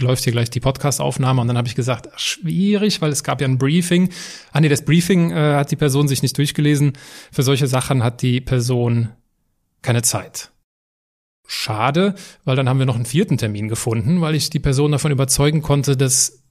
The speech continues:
wie sie sich anhört, schon wichtig ist und ich da auch auf einfach Wert lege. Dann haben wir einen vierten Termin gefunden, das war jetzt an Christi Himmelfahrt, Feiertag. Und dann habe ich zehn Stunden vor dem Interviewtermin die finale Absage bekommen.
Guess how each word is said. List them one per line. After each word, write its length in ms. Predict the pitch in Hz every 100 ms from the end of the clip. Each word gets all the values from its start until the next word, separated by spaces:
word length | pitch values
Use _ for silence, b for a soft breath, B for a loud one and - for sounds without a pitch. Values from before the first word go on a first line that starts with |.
| _
wie 300 | 139 127 190
sie 180 | 165 156
sich 260 | 131 123
anhört, 460 | 147 165 139 131 131
schon 260 | - 139 123
wichtig 400 | 135 - 107 156
ist 380 | 165 - - - -
und 480 | - 127 123 123 359
ich 160 | 208 -
da 120 | 123
auch 180 | 113 110
auf 300 | 120 - 175
einfach 420 | 127 117 - -
Wert 220 | 120 120
lege. 340 | 113 110 143 151 B B B -
Dann 80 |
haben 60 | 165
wir 40 | 202
einen 80 |
vierten 340 | - 233 247 175
Termin 320 | 180 190 190
gefunden, 340 | 185 - 185
das 160 | 151 135
war 100 | 147
jetzt 140 | 151
an 80 | 143
Christi 320 | 127 156 -
Himmelfahrt, 540 | 123 160 160 - 139 -
Feiertag. 720 | 139 135 131 131 127 127 - B B B B _
Und 280 | - 127 120
dann 160 | 123 117
habe 140 | 120
ich 260 | 120 - _
zehn 360 | - 180 247
Stunden 500 | 214 - 185 170 170
vor 220 | 139 - 147
dem 120 | 160
Interviewtermin 880 | 151 135 117 120 - 120 120 131 143 _ _ _ -
die 60 |
finale 440 | - 160 147 135 123
Absage 460 | - - 139 143
bekommen. 500 | 131 127 135 135 131